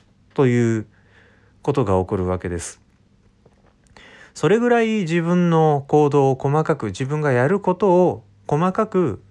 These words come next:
リストにしてあげる。で、一番上から小さく小さく刻んでいく。これなら、まあ、よっぽどダメな時はもう本当にダメなんだけど、なんとか動けるなという時なら、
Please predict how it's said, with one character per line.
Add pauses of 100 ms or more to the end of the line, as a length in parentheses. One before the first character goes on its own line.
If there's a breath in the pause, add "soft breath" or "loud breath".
リ
ス
ト
に
し
て
あ
げ
る。 (160)
で、 (500 soft breath)
一
番
上
か
ら (1000)
小
さ
く
小
さ
く
刻
ん
で
い
く。 (1000)
こ
れ
な
ら、 (1400)
ま
あ、
よ
っ
ぽ
ど
ダ
メ
な
時
は
も
う
本
当
に
ダ
メ
な
ん
だ
け
ど、
な
ん
と
か
動
け
る
な
と
い
う
時
な
ら、